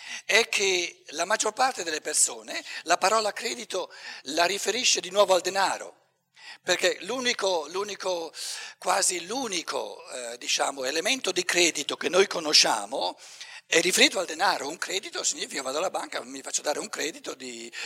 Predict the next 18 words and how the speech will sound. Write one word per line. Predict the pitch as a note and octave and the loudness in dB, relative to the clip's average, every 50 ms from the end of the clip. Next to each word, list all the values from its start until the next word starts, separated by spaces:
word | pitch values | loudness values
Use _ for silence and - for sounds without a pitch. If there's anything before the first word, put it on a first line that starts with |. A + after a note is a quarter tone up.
| - | -6
centomila | - - D3+ C3+ C#3 C#3 C#3 D#3+ G#3+ G3+ D3 C3 | -6 -6 -6 -8 -10 -10 -10 -2 -2 -2 -2 0
euro | C#3 E3 G#3 F3 C3+ | -4 -4 -4 -4 -4
perché | B2+ B2 B2 | -6 -10 -10
voglio | A#2 B2 B2+ C#3+ A#2 | -8 -10 -10 -10 -10
costruire | - C#3 - - - C3 C#3+ D#3 | -8 -8 -8 -6 -8 -10 -8 -6
una | F#3 F#3 | -6 -6
casa. | - - B2 D3 - - - - - - - - - - - - | -4 -6 -4 -4 -4 -4 -6 -8 -10 -10 -10 -8 -8 -8 -6 -2
Invece, | F#3+ G#3+ A3 A3 - - D#3+ C#3 - - C#3+ C#3+ - C#3+ - - - - - - - - - - - | -2 -2 2 6 6 6 6 6 2 2 2 0 -2 -2 -4 -6 -14 -18 -16 -14 -12 -10 -10 -10 2
economia | - F#3+ F#3+ - G#3+ A#3+ B3 B3 C4+ D4 C4+ | 2 2 4 4 2 2 2 0 0 0 2
di | A3 A3+ - | 2 2 0
credito | - - F3+ D3+ C#3 D3 C#3+ - F3+ F#3 F#3+ - - - - - - - _ | 2 2 2 2 0 -2 -6 -4 -2 -2 -2 -4 -8 -14 -16 -16 -20 -20 _
non | C#3+ E3+ A3 B3+ | 0 0 4 6
si | - - - A3 A3 | 6 6 6 4 0
intende | A3 G#3+ - B3+ C4 D4+ C#4 F#3 F#3 F3 | -4 -4 0 2 2 2 2 0 -2 0
credito | - - G3 G#3 A3 F#3 F3 E3 E3 | 2 6 6 6 6 4 -2 -6 -6
di | D3 D#3 D3+ | -6 -8 -8
denaro, | C#3+ C3+ B2 A2+ G#2 G2+ G#2 A2+ | -6 -2 -2 -2 -2 0 4 6
si, | - - E3 | 6 6 6